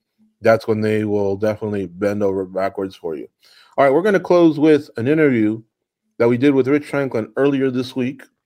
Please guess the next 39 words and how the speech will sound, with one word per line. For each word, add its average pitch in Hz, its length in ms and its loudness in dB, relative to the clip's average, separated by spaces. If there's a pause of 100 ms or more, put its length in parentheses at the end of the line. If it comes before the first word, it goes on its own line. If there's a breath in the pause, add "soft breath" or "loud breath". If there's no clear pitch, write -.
(680)
Rich 143 300 0
Ace 139 180 0
Franklin, 160 380 -2
former 123 340 -2
middleweight 135 420 2
champion 151 540 -4 (140)
in 135 160 -2
the 139 60 -2
U 139 120 0
F 123 60 -4
C. 160 260 -4
He's 131 240 -6
a 113 260 0 (140)
executive 135 720 0 (120)
with 104 200 -4
one 131 400 -2
championship. 117 800 -4 (220 soft breath)
So - 180 -2
we're 131 100 6
gonna 143 140 4
be 135 120 0
referencing 131 560 2
the 110 60 -4
card 123 360 0
that's 101 180 -4
taking 123 280 -6
place 127 340 -2 (320)
tomorrow 135 440 2
night, 131 360 -4 (500)
Cinco 139 360 -4
de 170 100 2
Mayo, 120 540 -2 (640)
in 123 340 -4
Denver, 131 380 0
Colorado, 123 640 0
with 101 200 -6
Demetrius 123 480 -6
Johnson 113 440 -6
versus 101 380 -8